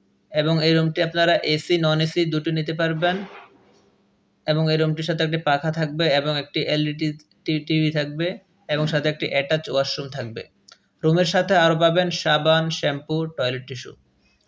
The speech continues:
চব্বিশ ঘন্টা রুম সার্ভিস থাকবে, ওয়াইফাই সার্ভিস থাকবে ইনশাআল্লাহ। আপনারা যারা এই রুমটি বুকিং করতে চান, অবশ্যই ভিডিও স্ক্রিনে দেওয়া নাম্বারে কল করে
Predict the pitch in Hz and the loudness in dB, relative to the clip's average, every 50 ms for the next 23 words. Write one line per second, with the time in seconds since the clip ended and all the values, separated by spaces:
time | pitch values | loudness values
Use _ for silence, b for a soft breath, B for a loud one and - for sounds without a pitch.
0 | - - - 170 160 151 156 165 156 160 165 165 160 170 160 156 156 156 151 - | -18 -4 -2 -2 -2 0 0 0 2 2 0 2 2 2 2 2 0 0 0 0
1 | 165 156 151 160 160 160 - 170 160 156 165 156 143 139 131 139 - 151 147 - | 0 0 2 0 -2 -2 -4 -4 -2 0 0 0 2 2 0 0 0 -4 -2 -2
2 | 156 147 147 151 156 - - 156 143 147 156 160 175 185 - _ 147 147 127 - | -4 -4 -4 -6 -8 -6 -6 -8 -6 -6 -6 -6 -8 -8 -10 _ -12 -12 -8 -4
3 | - 123 120 117 113 113 110 107 123 - _ _ _ _ _ _ _ _ _ - | -2 -2 -2 -2 -4 -6 -6 -8 -8 -12 _ _ _ _ _ _ _ _ _ -14
4 | - - - - - - - - - - - - 156 151 180 180 185 190 196 185 | -12 -12 -10 -10 -10 -12 -12 -16 -20 -16 -6 -4 -2 0 2 4 4 4 4 4
5 | 202 196 190 185 - - 170 170 165 165 170 170 160 180 170 156 147 147 170 165 | 4 4 4 4 4 4 4 4 6 6 4 4 4 4 2 2 2 0 -2 -2
6 | 165 165 175 165 165 175 165 - 170 170 170 175 - - _ _ - 147 151 160 | -2 -2 -4 -4 -6 -6 -4 -4 -4 -4 -4 -10 -18 -20 _ _ -6 -4 -2 -2
7 | 190 - - - 202 190 185 170 175 180 170 170 170 151 160 160 - - 170 165 | -2 -2 0 0 2 2 2 4 2 2 4 2 2 0 -2 -4 -4 -6 -4 -2
8 | 165 160 170 165 156 147 143 143 143 156 160 165 160 - 143 139 139 - 165 160 | 0 0 0 2 0 0 -2 0 0 0 0 0 -2 -2 -4 -4 -2 -2 -2 -2
9 | 180 | -2